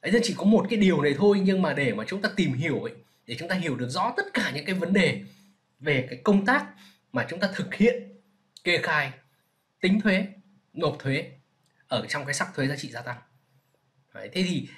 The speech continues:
nguyên một cái này thì chúng ta đã phải mất rất nhiều thời gian để chúng ta tìm hiểu rồi.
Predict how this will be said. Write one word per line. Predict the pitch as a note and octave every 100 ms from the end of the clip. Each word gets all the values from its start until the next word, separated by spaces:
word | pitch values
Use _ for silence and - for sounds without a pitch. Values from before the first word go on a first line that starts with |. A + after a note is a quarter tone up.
| -
nguyên | - B3+ A#3+
một | G3
cái | F#3
này | F3 C#3
thì | A#2+
chúng | D3
ta | D#3
đã | C3+
phải | B2 G#2+
mất | B2
rất | - E4+
nhiều | A#3 D#3
thời | C#3+ A#2
gian | C3+ B2+
để |
chúng | G#2
ta | B2+
tìm | B2+ A2
hiểu | G2+
rồi. | G2